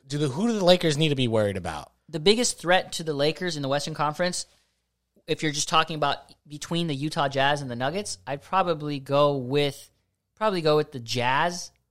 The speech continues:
Speaker 2: I think Mike Conley is the biggest X factor now, because he didn't really play that well last season, and now they're,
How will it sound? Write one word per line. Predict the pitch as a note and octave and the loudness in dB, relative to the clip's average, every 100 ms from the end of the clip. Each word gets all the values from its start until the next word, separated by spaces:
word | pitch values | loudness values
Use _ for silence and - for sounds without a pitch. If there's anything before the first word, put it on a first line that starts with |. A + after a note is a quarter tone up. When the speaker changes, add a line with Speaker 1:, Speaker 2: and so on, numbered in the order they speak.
| _ | _
Speaker 2:
I | C#3 | -8
think | D3 E3+ | -6 -6
Mike | C#3+ C3+ C#3 | -2 -2 -2
Conley | - - D3 D3+ D#3+ E3 - | -4 -2 -2 -2 -4 -6 -8
is | C3 | -14
the | C3 | -14
biggest | B2 C#3 C#3+ - | -8 -6 -6 -4
X | C#3+ - | -4 -4
factor | - C#3+ D3 - | 0 0 0 -6
now, | D3+ D3 D3+ | -2 2 0
because | E3 - | -2 -8
he | D3 D3+ | -6 -6
didn't | D#3+ | -6
really | D3+ C#3 | -6 -8
play | - D3+ | -2 -2
that | D3 B2+ | 0 0
well | B2+ A#2+ | 0 -2
last | A#2+ A#2+ - | -2 -4 -6
season, | B2+ A#2 A2 | -10 -10 -10
and | A2+ | -6
now | C3 D#3 | 2 4
they're, | C#3+ | 4